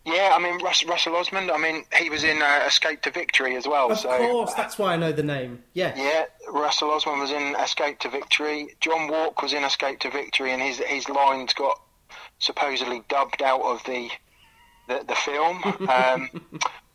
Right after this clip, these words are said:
Speaker 1: uh, Laurie Civil played in goal for the Germans, who was Paul Cooper's backup goalkeeper. Um, he, he was, um,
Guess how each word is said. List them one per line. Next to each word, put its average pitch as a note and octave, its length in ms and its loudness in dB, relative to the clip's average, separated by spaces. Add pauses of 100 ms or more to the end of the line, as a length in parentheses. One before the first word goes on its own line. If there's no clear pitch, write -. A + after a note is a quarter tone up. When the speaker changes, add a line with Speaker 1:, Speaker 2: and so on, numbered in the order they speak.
Speaker 1:
uh, B2+ 320 4
Laurie E3 300 0
Civil D#3+ 420 0
played D#3 340 2
in D3 120 -4
goal D3+ 260 0
for C#3+ 160 -4
the C3 120 -4
Germans, E3 580 0
who D3 180 -2
was C3+ 160 -6
Paul D3+ 220 -6
Cooper's C3+ 340 -4
backup - 420 -2
goalkeeper. E3+ 560 -6 (1200)
Um, A#2+ 380 -2 (180)
he, D3+ 300 -4
he C3+ 380 -4
was, A#2+ 300 -4
um, A#2+ 380 0